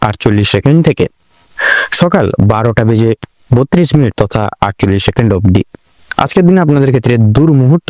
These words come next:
বা দুঃসময় হচ্ছে বিকেল দুটো বেজে পঁয়তাল্লিশ মিনিট আটচল্লিশ সেকেন্ড থেকে বিকেল তিনটা বেজে পঁয়তাল্লিশ মিনিট আটচল্লিশ সেকেন্ড অবধি। তো বন্ধুরা, আপনারা এই দুঃসময়টিকে উপেক্ষা করে কোনো রকম কোনো কাজ করতে যাবেন না, সেক্ষেত্রে কিন্তু আপনারা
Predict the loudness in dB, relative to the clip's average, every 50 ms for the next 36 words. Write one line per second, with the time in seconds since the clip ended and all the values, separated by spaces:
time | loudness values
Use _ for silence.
0 | 0 0 2 2 0 0 0 0 0 2 4 4 2 2 2 0 -2 -2 -2 -6
1 | _ _ _ _ _ _ _ _ _ _ _ _ _ -2 0 2 2 2 2 0
2 | -2 -2 _ _ _ _ _ _ _ _ 0 0 2 2 2 2 2 2 2 2
3 | 2 0 0 -2 _ _ -4 -4 -2 0 0 0 0 2 2 2 2 2 2 0
4 | 0 0 0 0 0 0 0 -2 -2 -2 0 0 0 0 0 0 0 -2 -4 _
5 | _ _ _ _ _ _ -2 0 0 2 2 0 0 -2 -2 -6 _ _ _ _
6 | _ -4 0 0 2 2 2 2 0 2 2 0 0 0 0 0 0 0 0 0
7 | 0 0 2 2 2 2 2 0 -2 -2 -2 -2 0 0 0 -2 0 0 0 0
8 | 2 2 2 2 2 0 -2 -4 -6 _ _ _ _ _ _ _ _ _ _ _
9 | -4 -2 0 2 2 2 2 2 0 0 0 0 0 0 -2 -2 -2 -2 0 2
10 | 2 2 2 0 0 0 0 2 2 0 0 0 0 0 -2 -2 _ _ _ _
11 | -4 -4 -2 -2 -2 -2 -2 -2 -2 -2 -2 -2 0 0 -2 0 0 0 0 0
12 | -2 0 0 0 0 0 -2 -4 -8 -16 _ _ -4 -2 -2 -2 -2 -2 -4 -2
13 | -2 0 0 2 2 2 2 0 0 0 0 0 0 0 0 2 2 2 2 2
14 | 2 2 2 2 2 0 2